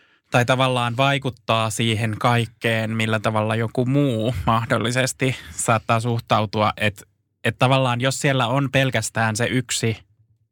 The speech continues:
tosi yksipuoleinen tarina, mitä on kuullut, niin sun kokemus on täysin validi, sun kokemus on täysin oikeutettu, e-, eikä siitä tarvii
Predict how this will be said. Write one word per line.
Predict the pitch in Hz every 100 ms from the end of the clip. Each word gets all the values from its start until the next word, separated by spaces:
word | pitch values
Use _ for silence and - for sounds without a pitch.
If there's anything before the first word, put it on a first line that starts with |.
| _ -
tosi | 131 127 123 107
yksipuoleinen | 113 - 107 117 110 110 110 117
tarina, | 127 113 120 131 135 -
mitä | 117 113 107
on | 107 -
kuullut, | 117 107 107 107 120 - _ _ - - -
niin | 107 104 104 - _ _ _ _ _ -
sun | - 131 120 - _ _
kokemus | 139 127 117 110
on | 110 104 _
täysin | 135 120 104 113 107
validi, | 110 104 104 117
sun | 127 110
kokemus | 110 113 107 107
on | 113 104
täysin | 120 110 110 104 107
oikeutettu, | 120 120 110 107 104 113 - - 110 - -
e-, | - - - -
eikä | 110 107
siitä | 104 107 104
tarvii | 110 107 104 107 110